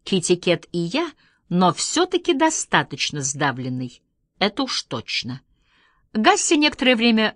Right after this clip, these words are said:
простоял молча, лицом к висящей на стене картине, но теперь повернулся и проговорил: «Берти, тебе известно, что значит «с глаз упала пелена»?» «Конечно. С моих глаз она спадала много раз,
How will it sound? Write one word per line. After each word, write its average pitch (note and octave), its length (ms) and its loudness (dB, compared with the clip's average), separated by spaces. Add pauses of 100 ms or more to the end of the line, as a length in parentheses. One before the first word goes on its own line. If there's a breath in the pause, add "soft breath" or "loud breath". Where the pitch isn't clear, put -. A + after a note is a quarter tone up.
простоял F#3+ 580 0
молча, E4+ 460 0 (520)
лицом D4 640 2
к - 120 -6
висящей A#3 600 0
на D4 80 -4
стене A3+ 360 0
картине, F3 580 -4 (360)
но G#3 100 2
теперь G#3+ 280 2
повернулся G3 600 0
и - 20 0
проговорил: E3+ 540 2
«Берти, E3+ 420 2
тебе E3+ 300 0
известно, A3 480 -4
что - 240 -6
значит F#3 480 -4 (640)
«с D3 220 -2
глаз E3+ 440 2
упала D#3 360 0
пелена»?» D3 500 -4 (200 soft breath)
«Конечно. A#3+ 560 0 (800)
С - 180 -2
моих G#3 300 4
глаз G3 420 2
она D4+ 260 2 (180)
спадала G3+ 520 2
много C3+ 380 -2
раз, - 340 -8